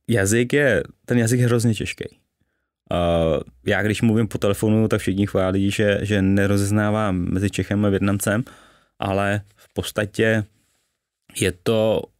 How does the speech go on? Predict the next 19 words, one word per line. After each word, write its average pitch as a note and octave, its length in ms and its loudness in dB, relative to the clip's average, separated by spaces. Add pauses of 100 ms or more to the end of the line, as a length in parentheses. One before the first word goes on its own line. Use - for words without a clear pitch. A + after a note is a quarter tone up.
je G#2 120 0
to - 160 0
o F#2+ 100 2
tom, G#2+ 340 0
že G#2 480 0
já F#2 180 -2
jsem G#2 640 0
od G#2 60 0
deseti G2+ 460 -2
let, G2 420 0
eh, G2+ 40 2 (400)
studoval G2 920 0
a F#2+ 300 -2 (340)
dostal G2 280 -4
jsem G2+ 220 0
se G#2 240 0
tam, G2+ 300 -2
kam G2 220 -2
jsem A2 220 -2